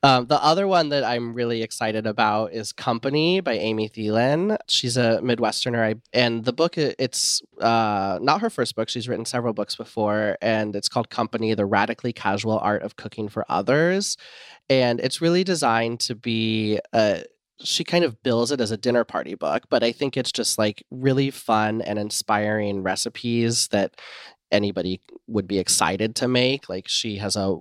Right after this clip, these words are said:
a warm wilted spinach salad with celery root and crispy shiitakes that just feels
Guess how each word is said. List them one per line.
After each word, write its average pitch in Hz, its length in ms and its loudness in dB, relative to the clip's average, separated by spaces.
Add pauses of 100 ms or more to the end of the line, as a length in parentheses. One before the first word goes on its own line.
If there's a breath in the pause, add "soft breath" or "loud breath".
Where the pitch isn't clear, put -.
(160)
a 113 80 2
warm 104 380 0
wilted 104 340 -6
spinach 117 460 0
salad 120 500 2
with 101 140 -6
celery 110 420 -2
root 113 300 0
and 101 120 -8
crispy - 340 -4
shiitakes 117 920 -2
that 85 160 -4
just - 200 0
feels - 380 2